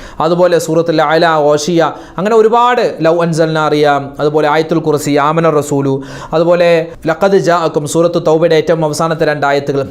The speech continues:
ഇതൊക്കെ ഇങ്ങനെ ഓതുകയും ദുആ ചെയ്യുകയും ചെയ്യേണ്ട ഹദ്ദാദ് പതിവാക്കുന്ന ആളുകളുണ്ടെങ്കിൽ ഹദ്ദാദ് പതിവാക്കാം. അതുപോലെ ദിക്റുകൾ, സ്വലാത്തുകൾ ചൊല്ലുന്നവർക്ക് അത് ഏറ്റവും കൂടുതൽ പറയാൻ പറ്റിയ ഒരു ബറക്കത്തുള്ള ടൈമാണ് എന്ത്,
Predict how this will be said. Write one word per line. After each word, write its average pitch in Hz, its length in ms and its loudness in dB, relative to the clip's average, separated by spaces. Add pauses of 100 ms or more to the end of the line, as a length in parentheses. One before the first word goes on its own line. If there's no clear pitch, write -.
(100)
ഇതൊക്കെ 240 500 -2
ഇങ്ങനെ 214 380 0
ഓതുകയും 165 1000 0
ദുആ 160 420 0
ചെയ്യുകയും 165 600 -2
ചെയ്യേണ്ട 151 420 -2 (300)
ഹദ്ദാദ് 175 760 -2
പതിവാക്കുന്ന 165 540 0
ആളുകളുണ്ടെങ്കിൽ 151 500 -2
ഹദ്ദാദ് 147 360 -2
പതിവാക്കാം. 135 640 -2 (340)
അതുപോലെ 160 600 2 (140)
ദിക്റുകൾ, 165 420 0
സ്വലാത്തുകൾ 170 560 0
ചൊല്ലുന്നവർക്ക് 151 560 -2
അത് 175 260 -2 (100)
ഏറ്റവും 175 260 -2
കൂടുതൽ 156 240 0
പറയാൻ 143 360 -2
പറ്റിയ 139 300 -4 (220)
ഒരു 285 100 2
ബറക്കത്തുള്ള 247 720 0 (300)
ടൈമാണ് 165 580 0 (140)
എന്ത്, 127 460 -2